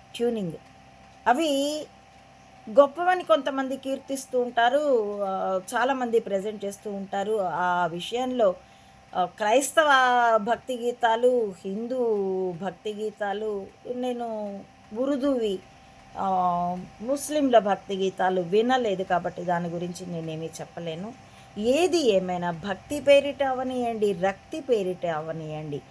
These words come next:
ఉదయం మనం వినే రాగాలని బట్టే ఆ రోజంతా మన భావ ప్రచోదిత శక్తి ఉంటుందండి. సోది రాగాలు వింటే ఆ రోజంతా సోదిగానే ఆలోచిస్తాం.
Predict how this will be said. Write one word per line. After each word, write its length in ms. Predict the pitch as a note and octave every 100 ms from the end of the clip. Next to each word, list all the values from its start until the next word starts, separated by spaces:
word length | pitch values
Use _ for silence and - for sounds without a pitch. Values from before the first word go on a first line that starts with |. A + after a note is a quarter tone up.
| - - -
ఉదయం 880 | G#3 A#3+ E4 F#4 E4 A#3+ A#3 A#3+ A3+
మనం 360 | G#3+ A3 A3 G#3
వినే 360 | A3+ A#3+ C4+
రాగాలని 840 | A3 G3 G3 G#3+ C4 B3+ G#3+ F#3+ F3
బట్టే 500 | D#3+ - - B3+ - - - -
ఆ 120 | A3 A#3+
రోజంతా 840 | B3 D#4 E4+ D4+ A3+ - F#3+ F3+
మన 260 | F#3+ G3+ G3+
భావ 800 | F3 G3+ G3+ B3+ C4+ G3 G3+ G3 -
ప్రచోదిత 680 | A#3 B3+ E4+ C#4 G3+ -
శక్తి 420 | F3 - E3+ - F#3
ఉంటుందండి. 640 | D3 C#3 F2+ E2+ F#2 - - - - - - -
సోది 420 | - B3 B3+ C#4+ C4+
రాగాలు 420 | A3 G#3 G#3+ G3+
వింటే 380 | G3 G3 A3 A3
ఆ 140 | F#3
రోజంతా 480 | F3+ F3+ G3+ F#3+ G3+
సోదిగానే 680 | - G3+ F#3+ F#3+ G3 G3 G#3+
ఆలోచిస్తాం. 720 | F3 D3 B2+ - - -